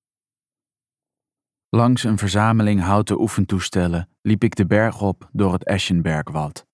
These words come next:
waar de brede paden met Zwitserse precisie recht doorheen sneden, totdat ik bij de uitkijktoren kwam, die daar hoog boven de bomen uitsteekt. Over de ijzeren trappen klom ik gestaag naar boven,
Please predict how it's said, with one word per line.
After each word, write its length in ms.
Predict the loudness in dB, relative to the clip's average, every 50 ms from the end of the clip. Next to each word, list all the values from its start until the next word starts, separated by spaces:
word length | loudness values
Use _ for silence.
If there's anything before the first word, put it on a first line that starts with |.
| _ _ _ _ _ _ _ _ _ _
waar 140 | -2 -2 0
de 100 | 0 0
brede 360 | 0 2 2 2 2 0 0
paden 380 | 0 0 2 2 2 2 2 0
met 140 | 0 -2
Zwitserse 540 | -2 0 0 0 0 0 -2 -4 -2 -4 -4
precisie 640 | -6 -4 -6 -4 -2 -2 -4 -4 -4 -6 -6 -6 -4
recht 340 | -2 -2 -2 -2 -4 -2 0
doorheen 400 | 2 2 2 2 2 2 0 0
sneden, 500 | 0 -2 -2 -2 -2 -4 -6 -10 -14 -18 _ _ _ _ _ _ _ _ _ _ _ _ _ _ _ _ -2
totdat 300 | 0 2 2 2 0 0
ik 120 | -2 -2
bij 200 | 0 0 2 2
de 80 | 2 2
uitkijktoren 760 | 2 0 0 0 0 -2 -2 -2 -2 -2 -2 -2 -4 -6
kwam, 320 | -8 -8 -6 -6 -6 -6 -8 -12 _ _ _ _ _ _ _
die 120 | -2 0
daar 180 | 2 2 2 2
hoog 260 | 2 0 0 0 0
boven 340 | 0 2 2 2 2 0 -2
de 60 | -2
bomen 320 | 0 0 0 0 0 -2
uitsteekt. 580 | -4 -6 -8 -10 -10 -12 -12 -12 -12 -14 -20 -20 _ _ _ _ _ _ _ _ _ _ _ _ _ _ _ _ _ _ _ _ _ _ _
Over 240 | 2 2 2 2 2
de 60 | 2
ijzeren 440 | 2 2 2 2 2 0 -2 -2 -2
trappen 440 | -2 0 0 0 0 0 -2 -2 -4 -8 -18 -20 -20 _ _ -2
klom 220 | 0 2 2 2
ik 120 | 2 0
gestaag 500 | -2 -4 -6 -4 -2 0 0 0 0 0
naar 120 | -2 0 0
boven, 440 | 0 0 0 -2 -4 -8 -12 -16